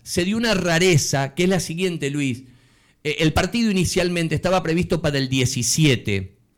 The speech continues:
eh, después se corrió al dieciocho, estamos hablando de Colón River, y nos decía el subsecretario de Turismo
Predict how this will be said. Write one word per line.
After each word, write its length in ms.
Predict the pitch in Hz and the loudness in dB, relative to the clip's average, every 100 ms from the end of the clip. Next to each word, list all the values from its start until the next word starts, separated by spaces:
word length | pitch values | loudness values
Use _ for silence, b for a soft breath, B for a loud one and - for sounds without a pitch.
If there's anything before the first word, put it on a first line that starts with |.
| _ | _
eh, 220 | 120 123 123 | -4 -2 -2
después 240 | 131 196 | 2 2
se 140 | 202 185 | 2 0
corrió 280 | 156 175 | 0 4
al 120 | 170 160 | 2 4
dieciocho, 500 | 151 - 180 185 151 | 0 2 2 2 0
estamos 300 | 170 170 160 | 0 0 0
hablando 320 | 170 175 165 | 0 0 0
de 120 | 139 | 0
Colón 360 | 143 151 170 160 | 2 2 2 0
River, 500 | 151 131 120 113 B B B B B | 0 2 2 -2 B B B B B
y 140 | - 175 | -2 0
nos 160 | 165 | 4
decía 420 | 175 160 233 208 160 | 4 2 2 2 2
el 220 | 143 135 | -2 -4
subsecretario 680 | 151 127 143 147 180 190 | -4 -2 -4 -2 0 2
de 80 | 175 | 0
Turismo 560 | 160 165 131 131 139 | 0 0 0 0 -4